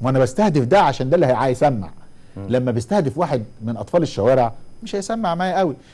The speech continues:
Speaker 1: لكن لما استهدف شيخ من الازهر، او استهدف صحفي من الصحفيين،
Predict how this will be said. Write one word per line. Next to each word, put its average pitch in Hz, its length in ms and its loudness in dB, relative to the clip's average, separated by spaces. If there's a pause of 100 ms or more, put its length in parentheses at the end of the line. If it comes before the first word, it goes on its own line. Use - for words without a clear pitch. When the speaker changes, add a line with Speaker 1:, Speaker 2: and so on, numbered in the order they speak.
Speaker 1:
لكن 131 200 2
لما 143 140 2
استهدف 180 340 2
شيخ - 200 -2
من 147 100 -2
الازهر، 123 440 0 (240)
او 117 100 2
استهدف 156 340 2
صحفي 165 340 -6
من 131 80 -4
الصحفيين، 117 720 -4